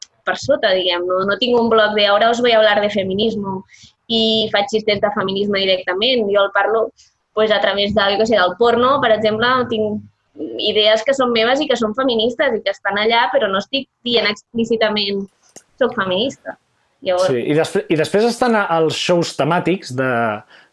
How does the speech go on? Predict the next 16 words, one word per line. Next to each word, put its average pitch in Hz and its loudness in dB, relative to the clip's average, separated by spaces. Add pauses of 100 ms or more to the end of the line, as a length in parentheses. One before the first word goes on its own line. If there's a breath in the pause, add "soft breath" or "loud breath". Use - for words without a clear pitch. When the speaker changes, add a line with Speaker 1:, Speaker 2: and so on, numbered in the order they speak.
Speaker 2:
nit 139 -2
de 147 2 (100)
comèdia 156 2
feminista 156 -2
o 123 -2
nit 147 -2
de 160 4 (180)
comèdia 160 2
L 156 2
G 151 0
T 156 2
B, 147 2 (120)
que 123 -4
són 170 0
un 175 0
reclam, 170 0